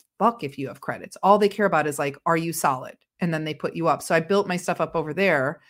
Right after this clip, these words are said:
primarily, and on the road a little bit here, just, like, booking my own, like, little one-nighter things. But then after Jim Jeffries' show, I had the credit to be able to just jump right to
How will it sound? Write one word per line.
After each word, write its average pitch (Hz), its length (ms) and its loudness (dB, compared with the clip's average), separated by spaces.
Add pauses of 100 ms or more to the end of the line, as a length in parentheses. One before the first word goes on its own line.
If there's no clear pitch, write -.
(420)
primarily, 160 720 0
and 320 160 0
on 349 100 4
the 302 80 2
road 208 200 6
a 196 40 4
little 185 180 2
bit 175 140 0
here, 170 220 -2
just, 170 200 -8
like, 147 200 -2
booking 165 240 -4
my 147 160 -4
own, 151 140 -6
like, 139 180 -6
little 151 300 -4
one-nighter 147 420 -4
things. 143 320 -8
But 180 180 -4
then 170 380 2
after 180 240 2
Jim 175 180 0
Jeffries' 208 360 2
show, 160 200 0
I 156 60 2
had 156 220 -2
the 165 60 -2
credit 165 460 2 (840)
to 214 80 0
be 185 120 6
able 180 160 4
to 175 80 4
just 165 300 -8
jump 156 280 -2
right 151 260 0
to 151 340 -2